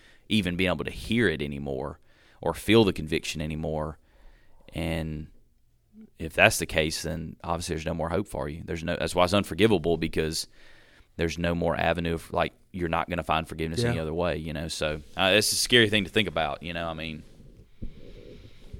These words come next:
Speaker 2: Yeah.
Speaker 1: that's why it's like, if God's moving in you, like, respond, you
Speaker 2: You
Speaker 1: know?
Speaker 2: gotta, yeah,
Speaker 1: Respond to
Speaker 2: absolutely.
Speaker 1: him, and, and, um,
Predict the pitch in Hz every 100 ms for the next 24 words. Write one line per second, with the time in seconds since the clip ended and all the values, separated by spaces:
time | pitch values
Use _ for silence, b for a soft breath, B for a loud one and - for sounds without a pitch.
0 | B - - 135 123 95 92 92 87 -
1 | 107 107 139 127 147 123 113 101 95 87
2 | 90 - 113 101 80 80 85 95 131 127
3 | 120 117 101 95 90 - 110 101 - 87
4 | 82 82 80 78 - 85 80 82 - 90
5 | 85 82 82